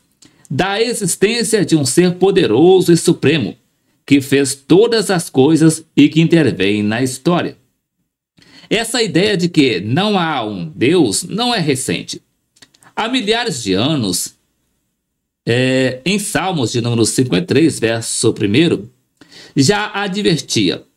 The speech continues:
"Disse o nécio no seu coração, não há Deus."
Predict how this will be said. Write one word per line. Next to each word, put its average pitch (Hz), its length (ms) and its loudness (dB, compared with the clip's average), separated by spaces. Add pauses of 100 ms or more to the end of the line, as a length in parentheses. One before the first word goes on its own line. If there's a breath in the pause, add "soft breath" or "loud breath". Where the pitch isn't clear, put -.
(680 soft breath)
"Disse 262 460 0
o 254 80 2
nécio 175 640 2
no 170 160 2
seu 135 380 2
coração, 131 680 -4 (340)
não 180 360 2
há 180 60 -2
Deus." 92 500 -6